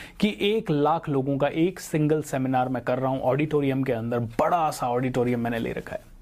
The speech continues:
अब ये इंटेंशन है कि ये सेमिनार हो रहा है। दो हज़ार बारह में मैंने एक इंटेंशन लिखा था कि बारह जनवरी दो हज़ार सत्रह मुझे Mercedes Benz चाहिए।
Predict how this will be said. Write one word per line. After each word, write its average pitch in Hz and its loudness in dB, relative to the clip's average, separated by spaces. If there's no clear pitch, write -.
अब 240 2
ये 247 0
इंटेंशन 185 2
है 123 -2
कि 185 2
ये 185 2
सेमिनार 160 0
हो 135 -2
रहा 135 0
है। - -12
दो 170 2
हज़ार 226 2
बारह 208 2
में 233 -6
मैंने 202 -2
एक 180 -4
इंटेंशन 165 0
लिखा 156 0
था 160 2
कि 160 0
बारह 165 2
जनवरी 165 0
दो 151 2
हज़ार 151 4
सत्रह 143 -2
मुझे 139 -2
Mercedes 135 0
Benz 127 0
चाहिए। - -4